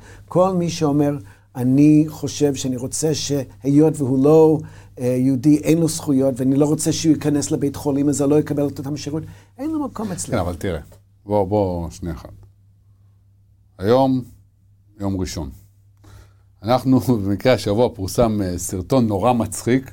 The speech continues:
Speaker 2: של, אה, בן גביר ב-, אה, שוק מחנה יהודה.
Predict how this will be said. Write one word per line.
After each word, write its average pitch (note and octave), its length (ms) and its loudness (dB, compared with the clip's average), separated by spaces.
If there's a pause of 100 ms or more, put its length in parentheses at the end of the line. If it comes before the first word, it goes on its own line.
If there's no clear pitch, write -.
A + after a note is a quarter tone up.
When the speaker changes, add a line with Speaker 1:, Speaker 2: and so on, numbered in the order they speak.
Speaker 2:
של, F#2+ 380 -6
אה, F#2 140 -2
בן B2 240 2
גביר G#2+ 400 0
ב-, F#2 80 -8 (1200)
אה, F#2+ 60 -8 (880)
שוק - 260 0
מחנה B2 280 0
יהודה. F#2+ 280 -2